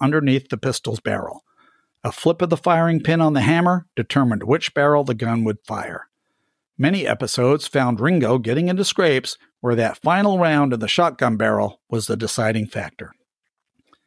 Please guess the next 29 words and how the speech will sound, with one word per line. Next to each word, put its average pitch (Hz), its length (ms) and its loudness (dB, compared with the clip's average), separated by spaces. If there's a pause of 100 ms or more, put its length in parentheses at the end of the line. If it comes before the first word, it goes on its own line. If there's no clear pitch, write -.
(300)
Then 196 200 0
there 214 120 4
was 190 160 2
Scott 156 340 2
Brady 101 460 -2
as - 160 -2
Detective 143 500 -2
Shotgun 127 520 0
Slade, 104 460 -2 (400)
who 139 100 -2
did 135 180 0
not 196 260 0
utilize 117 520 2
the 113 80 -2
normal 127 320 2
six-shooter 120 680 0
as 110 180 -4
his 120 180 -4
weapon 113 260 -2
of 101 140 -6
choice. - 440 -4 (680)
Instead, 208 380 0
he 202 120 2
favored 127 400 2
an 110 200 -2
over-and-under 147 720 0
combination 156 640 -2
shotgun 131 500 0
rifle. - 460 -6